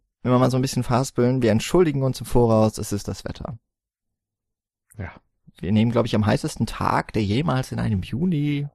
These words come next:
Speaker 1: gemessen wurde, auf. Ähm, ja. Aber das tun wir nur für euch, liebe Hörer. Bei
Speaker 2: So
Speaker 1: geschlossenen
Speaker 2: ist es.
Speaker 1: Fenstern,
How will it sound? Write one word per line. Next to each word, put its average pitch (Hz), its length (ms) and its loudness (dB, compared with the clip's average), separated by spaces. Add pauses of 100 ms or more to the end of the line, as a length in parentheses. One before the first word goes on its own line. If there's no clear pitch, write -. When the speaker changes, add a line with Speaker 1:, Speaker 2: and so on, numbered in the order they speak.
(140)
Speaker 1:
gemessen 113 460 -6
wurde, 104 240 -4
auf. 127 240 -10 (1700)
Ähm, 113 520 -2 (460)
ja. - 240 -10 (760)
Aber 104 440 0
das - 160 -6
tun - 280 -2
wir - 100 -2
nur 107 160 0
für - 260 -12
euch, - 260 -18
liebe 101 200 -8
Hörer. 107 340 -12 (1800)
Bei 95 120 -2
Speaker 2:
So 90 60 -4
Speaker 1:
geschlossenen 95 320 -2
Speaker 2:
ist - 60 -8
es. - 40 -2
Speaker 1:
Fenstern, 95 440 -2